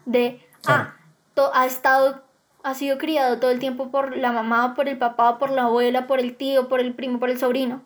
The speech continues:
Speaker 1: <laughs> por quien sea, que haya sido esa figura como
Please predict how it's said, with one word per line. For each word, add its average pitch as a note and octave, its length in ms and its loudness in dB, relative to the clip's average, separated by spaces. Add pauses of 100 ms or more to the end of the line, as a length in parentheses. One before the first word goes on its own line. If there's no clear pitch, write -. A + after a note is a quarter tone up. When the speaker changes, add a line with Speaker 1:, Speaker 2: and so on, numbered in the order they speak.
Speaker 1:
<laughs> - 720 -18
por A#3+ 160 -8
quien B3 220 2
sea, B3 340 0 (1080)
que - 100 0
haya B3+ 200 2
sido C#4 180 0
esa C#4 140 2
figura C#4 420 -2
como C4 560 -2